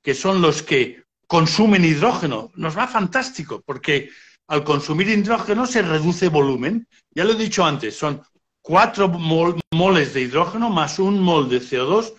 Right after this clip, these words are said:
da uno solo de metano y dos moléculas de agua que no ocupan volumen. O sea que se reduce el volumen en cinco, ¿no? Y esto pasa en la parte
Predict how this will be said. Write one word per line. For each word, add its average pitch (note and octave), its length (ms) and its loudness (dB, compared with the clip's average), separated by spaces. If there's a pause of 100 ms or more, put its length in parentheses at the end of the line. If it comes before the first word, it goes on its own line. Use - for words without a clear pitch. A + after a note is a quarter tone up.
(220)
da F#3+ 280 0
uno C#4+ 260 2
solo A#3 280 2
de F#3+ 120 2
metano G#3+ 580 0 (360)
y F3+ 60 -6
dos A3+ 200 0
moléculas A3+ 520 0
de F#3+ 80 0
agua A#3+ 240 -2
que E3 140 -6
no F3 80 -4
ocupan F3 360 -4
volumen. F3 520 -4
O - 380 -20
sea D3+ 120 -4
que D3 280 -2
se D#3 180 -8
reduce F3+ 360 -6
el A3+ 120 -4
volumen A3+ 640 -4
en D#3+ 200 -8
cinco, F#3+ 440 -2
¿no? F3 180 -12 (140)
Y D#3 160 -6
esto A3+ 400 -6 (240)
pasa B3+ 360 -2
en F3 140 0
la D#3 160 -2
parte F3 340 0